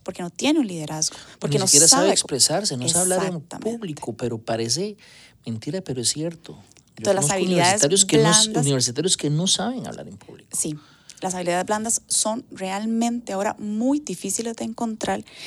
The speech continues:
Speaker 1: encontrar y, vea, im-, imprescindibles, sobre todo para puestos de liderazgo.
Speaker 2: Me quedan tres minutitos.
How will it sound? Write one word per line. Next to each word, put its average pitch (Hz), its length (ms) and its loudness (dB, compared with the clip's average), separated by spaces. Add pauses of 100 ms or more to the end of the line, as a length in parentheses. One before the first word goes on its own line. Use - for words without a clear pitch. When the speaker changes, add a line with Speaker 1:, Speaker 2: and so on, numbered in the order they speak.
(200)
Speaker 1:
encontrar 196 460 0 (100)
y, 226 180 -2 (500)
vea, 170 300 0 (400)
im-, 214 300 0 (240)
imprescindibles, 220 1200 0 (420)
sobre 175 200 2
todo 196 240 0
para 190 220 -2
puestos 185 500 -4
de - 100 -10
liderazgo. - 540 -4 (1700)
Speaker 2:
Me 135 100 -8
quedan 135 500 -6 (680)
tres 143 220 0
minutitos. 131 960 -4